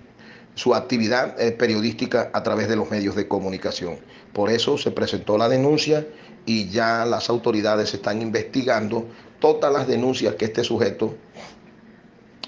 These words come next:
que, que, que se han presentado contra este sujeto,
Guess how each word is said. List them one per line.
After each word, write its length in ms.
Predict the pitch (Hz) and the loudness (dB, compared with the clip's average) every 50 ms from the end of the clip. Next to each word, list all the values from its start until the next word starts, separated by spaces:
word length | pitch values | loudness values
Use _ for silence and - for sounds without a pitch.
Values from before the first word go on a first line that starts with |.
| - - | -6 -4
que, 160 | - 110 - | -2 -2 -2
que, 460 | - - - - - 110 104 104 104 | -4 -8 -8 -4 0 0 0 0 0
que 160 | - 104 101 | 0 -2 0
se 100 | - - | 2 2
han 120 | 110 110 110 | 2 2 2
presentado 500 | - 120 117 120 120 113 110 110 117 120 | 2 2 2 0 2 2 2 2 2 2
contra 260 | - 113 110 113 110 | 2 0 0 0 -2
este 200 | 107 - - - | -2 -2 -2 -2
sujeto, 500 | - - 98 107 107 107 - - 117 113 | 0 -2 -2 -2 -2 -2 -2 -4 -6 -6